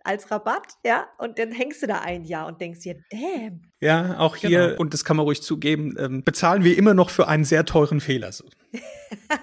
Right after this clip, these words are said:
Speaker 1: Das heißt, ihr könnt aus erster Hand berichten, Herr
Speaker 2: Wir können,
Speaker 1: Müller.
Speaker 2: ja, das, das, das ist tatsächlich auch das, was uns ausmacht, weil wir eben, ähm, diese Erfahrung, die wir selber gemacht haben, mitgeben. Also grundsätzlich beraten wir nichts, was wir nicht selber einsetzen.
Speaker 1: Ja.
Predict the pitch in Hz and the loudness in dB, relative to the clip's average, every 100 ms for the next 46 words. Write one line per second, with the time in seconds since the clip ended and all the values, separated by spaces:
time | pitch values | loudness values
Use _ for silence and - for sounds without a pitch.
0 | - 311 - - - - 240 247 247 240 | -6 -10 -10 -16 -12 -6 -2 -2 -4 -6
1 | 233 214 208 214 208 190 185 185 165 156 | -4 -4 -4 -6 -8 -10 -12 -14 -16 -18
2 | 165 165 170 196 202 190 190 190 190 190 | -2 2 2 2 2 2 2 -2 -2 -6
3 | - 196 214 233 - 196 - 185 190 185 | -4 -4 -2 -2 0 2 2 0 -2 -2
4 | - 170 185 185 170 170 160 - 143 233 | 0 0 0 2 2 2 0 0 2 2
5 | 208 - 151 147 151 151 156 151 - 147 | 2 2 2 2 2 0 -2 -4 -4 -4
6 | 147 143 - 160 165 151 135 - 156 175 | -4 -6 -10 -12 -6 -2 0 2 2 2
7 | 151 143 139 151 143 143 - 143 139 143 | 2 4 4 2 0 -2 0 0 0 -4
8 | 147 117 110 - 127 143 - - 175 170 | -4 -4 -6 -6 -2 -2 0 -2 0 0
9 | - 175 160 143 139 165 143 160 - 156 | -2 -2 0 0 0 0 0 0 -2 -2
10 | - 151 147 - 139 131 - 170 180 180 | 0 -2 -2 -2 -2 -2 -2 0 0 -2
11 | 117 - 170 226 _ _ 180 | -6 -4 -4 -4 _ _ -20